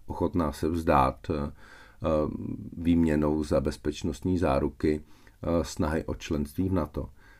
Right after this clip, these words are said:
Ale naopak si na Rusku vymohla souhlas Ruska, alespoň takové jsou, ehm,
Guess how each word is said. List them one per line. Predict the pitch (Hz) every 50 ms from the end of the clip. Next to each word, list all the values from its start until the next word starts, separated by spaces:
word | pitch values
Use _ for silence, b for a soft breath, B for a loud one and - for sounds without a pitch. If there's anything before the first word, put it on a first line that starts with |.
| b b b - -
Ale | 82 90 92
naopak | 92 87 - - 92 - - - 67 64 - - -
si | - - - 90
na | 87 78 76
Rusku | 78 85 82 - - - - - 92 90 90 90 - - -
vymohla | 87 85 85 80 82 82 80 71 78 80 80 80 80 78 b b b b -
souhlas | - - - 92 87 82 78 87 87 85 82 - - - - - - - -
Ruska, | - 90 90 78 - - - - - 90 78
alespoň | 76 - 76 73 69 - - - 76 73 69
takové | - - - - 78 71 67 73
jsou, | - - - 82 80 80 78
ehm, | - - - - - - - - 82 80 80 80 80 78 80